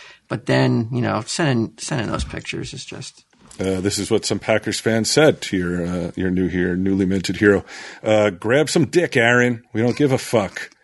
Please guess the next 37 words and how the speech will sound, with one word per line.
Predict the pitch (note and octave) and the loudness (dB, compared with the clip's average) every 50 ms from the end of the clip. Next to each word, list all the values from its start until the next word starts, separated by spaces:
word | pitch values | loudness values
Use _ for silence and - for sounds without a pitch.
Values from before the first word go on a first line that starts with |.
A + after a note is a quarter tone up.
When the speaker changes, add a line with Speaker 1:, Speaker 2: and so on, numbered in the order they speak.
| _ _ _ _ _ _ - | _ _ _ _ _ _ -6
Speaker 2:
If | G#2+ - | -4 0
he | B2+ A#2 | 2 2
needs | A#2 C3+ B2+ - | 4 4 4 2
a | A#2+ | 0
brat | F#2 - A#2 A#2+ C3+ C3 - | 0 0 0 0 0 0 -2
between | - B2+ A#2 - - C#3 C3+ | -4 -6 -4 0 0 2 4
his | C3 A2+ F#2+ | 2 2 0
buns | F2 - - A2 B2 C3 C3+ B2+ | -2 -2 0 0 2 2 0 0
so | - B2+ A2+ | 2 2 0
he | G#2+ | 2
can | - A#2 G#2 | 2 0 0
win | G#2 A#2+ A#2+ | 2 2 2
another | A#2+ A#2 B2 A#2+ A#2+ A#2 | 2 2 2 2 2 2
Lombardi, | G#2+ G#2 G2+ F#2+ G#2 A#2 B2 C3+ C#3 D3 C#3 - - - - - _ | 0 -2 -2 -2 0 2 2 2 2 0 -2 -4 -12 -20 -20 -10 _
I'll | G#2 G2 | -8 -8
pay | - - - B2+ B2 | -8 -2 0 0 0
for | A#2 - B2 A2+ | 2 0 0 0
his | G#2+ F2+ | 0 -2
rent | F2 F2+ A2 A#2+ A#2+ - | -4 -2 -2 -2 -2 0
boy | - B2+ B2+ B2+ B2 | 0 2 2 2 2
for | - A2 | 0 -4
the | G2 G2+ | -4 -4
whole | G2 - A#2+ A#2+ | 0 0 0 0
season. | G#2+ - - B2 A#2 G2+ E2 E2+ D2+ - - _ | 0 -2 -2 -2 -2 -2 -4 -8 -12 -14 -18 _
Christ," | - - C#3+ C#3 B2+ - - - - - | -2 2 2 2 4 2 -2 -6 -8 -8
in | - F2+ | -8 -6
all | F2 F2 | -6 -6
caps. | - - - F2 E2 - - - - - _ _ _ _ _ _ _ _ _ _ _ _ _ _ _ _ _ _ _ _ _ _ | -6 -8 -8 -8 -6 -2 -2 -2 -2 -2 _ _ _ _ _ _ _ _ _ _ _ _ _ _ _ _ _ _ _ _ _ _
Speaker 1:
I | C3+ A2+ | -4 0
don't | |
Speaker 2:
Then | G#2 G#2+ A#2 | 0 0 0
Speaker 1:
even, | - - - | 0 -6 -10
I | - C#3 | -8 -8
don't | C3 B2 | -6 -6
even | A#2+ A#2 G2+ | -6 -4 -4
understand | A2+ A2 - G2+ | -6 -6 -4 -2
Speaker 2:
I | G#2+ | 0